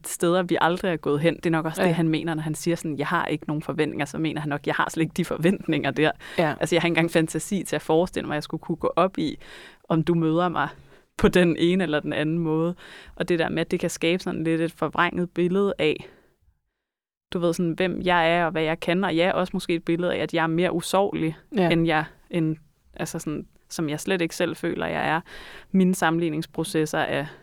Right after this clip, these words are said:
Speaker 1: måske ikke de samme som dine, de er måske anderledes, har måske karakter af noget helt andet. Jeg, for eksempel, øh, hvis jeg skal give et eksempel, så sammenligner jeg mig meget sådan med andre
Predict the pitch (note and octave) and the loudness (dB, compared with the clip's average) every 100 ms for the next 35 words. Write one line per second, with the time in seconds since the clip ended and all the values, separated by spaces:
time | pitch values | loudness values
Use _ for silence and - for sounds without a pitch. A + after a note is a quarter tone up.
0 | - - D#3 - G#2 E3 - F3 D3+ D#3 | -14 -8 -6 -4 -4 -4 -4 -4 -2 -2
1 | - E3+ D#3+ E3+ F3+ F#3 D#3+ D#3 E3+ D3+ | -2 -4 -2 0 0 0 -2 -4 -2 0
2 | D#3+ F3 F3 D3+ - - - E3+ D#3 - | 0 0 -2 -4 -6 -10 -6 -4 -4 -4
3 | D#3+ - D#3 - F3+ - D#3+ D3 F#3 F3 | -4 -2 -4 -4 -6 -4 -4 -4 -4 -4
4 | - D3+ E3 - - - - - - D#3+ | -2 -2 -4 -6 -16 -18 -20 -14 -4 -4
5 | - - E3+ E3+ D3 D#3+ D3+ D3+ D#3+ D#3+ | -2 -4 -2 -2 0 -2 -2 -2 -4 -8
6 | - _ - D#3+ D#3+ E3+ D#3+ F3 D#3+ F3+ | -16 _ -14 -8 -6 -4 -2 0 0 -2
7 | D#3 E3+ E3 D#3+ E3 D#3 - D3+ D3 D3+ | -4 -2 0 0 0 -2 -4 -4 -4 -2
8 | C#3+ D3+ D#3+ - - D#3 C#3+ D#3 E3 | 0 0 -2 -4 -4 -2 -2 -4 -6